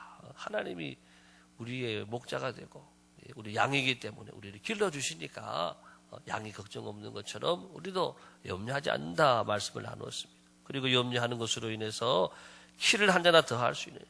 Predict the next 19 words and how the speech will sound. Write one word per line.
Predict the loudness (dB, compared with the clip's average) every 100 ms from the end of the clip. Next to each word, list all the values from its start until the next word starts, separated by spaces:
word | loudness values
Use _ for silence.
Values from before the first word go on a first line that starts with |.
| -18 -4
염려하는 | -4 2 0 0
그 | -4 -2
자체로, | -2 -2 -4 -4 -4 -10 -20 -20 -20 -12
어, | -8 -8 -8 -20 -20 _ -20 -12
전혀 | 0 2 6 6
도움이 | 4 2 2 2
되지 | 0 0
않는다라고, | -2 -2 -2 -2 -8 -14 -2
염려가 | 0 0 -2
해결될 | -2 -2 -2 0
수가 | -2 0 0
없다라고 | 0 2 6 6 6
하는 | -2 -4
것이지요. | -6 -8 -4 4 4 4 -2 -20 -18 -16 -12 -12 -14 -4
자, | 2 4
오늘 | 6 8
이어지는 | 10 10 8 10
말씀에서도 | 8 8 6 8 8 4 2 4
"백합화를 | 4 6 6 8 8 8